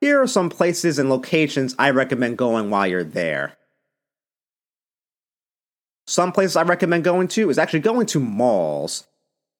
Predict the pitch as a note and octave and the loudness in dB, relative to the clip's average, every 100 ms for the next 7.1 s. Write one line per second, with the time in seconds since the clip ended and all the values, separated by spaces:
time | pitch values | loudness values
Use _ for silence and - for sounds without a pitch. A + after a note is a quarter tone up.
0 | _ B2 D#3 F3 A#3 B3+ B3 - E3 C#3+ | _ -2 0 2 2 2 0 2 0 2
1 | D3 C3+ C3+ C#3 C#3 A#2 B2+ B2+ B2+ D3 | 0 2 4 4 2 2 2 2 2 0
2 | C#3 B2 B2 A#2 G2 F2+ D#3+ F3+ F#3 F#3 | 2 0 0 -4 -6 -2 2 2 2 0
3 | - - _ C3 A#2 A#2+ C#3+ D3+ D3 D3 | -4 -12 _ -2 2 2 2 2 2 2
4 | - A#2+ G#2+ - E3+ F3 D#3+ D#3 - - | -2 -6 -6 -6 0 2 2 0 -4 -2
5 | D#3+ C3 - A#2+ - A#2 A#2 - C3 A2+ | 0 0 0 -2 0 0 0 0 0 2
6 | G#2 G2+ G#2 G2 - G2 E2+ F2 D#2 D#2 | 0 0 0 -2 0 0 0 0 -2 -4